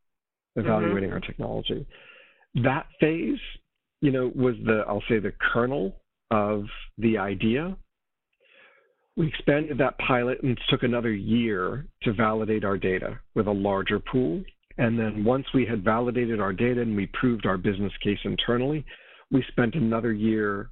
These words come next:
Speaker 2: rolling it out to our, our national audience. So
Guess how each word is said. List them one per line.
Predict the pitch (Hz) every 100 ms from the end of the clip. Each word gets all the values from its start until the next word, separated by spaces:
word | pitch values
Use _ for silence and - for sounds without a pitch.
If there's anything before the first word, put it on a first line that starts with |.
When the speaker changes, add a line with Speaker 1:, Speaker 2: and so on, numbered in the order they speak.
| -
Speaker 2:
rolling | 131 107 104 98
it | 95
out | 87 - - -
to | 98 87 90 - - _ -
our, | 92 92 -
our | 98
national | 92 87 - 110 -
audience. | 90 - - - - - - _ _ - - _ - _ _ -
So | 117 107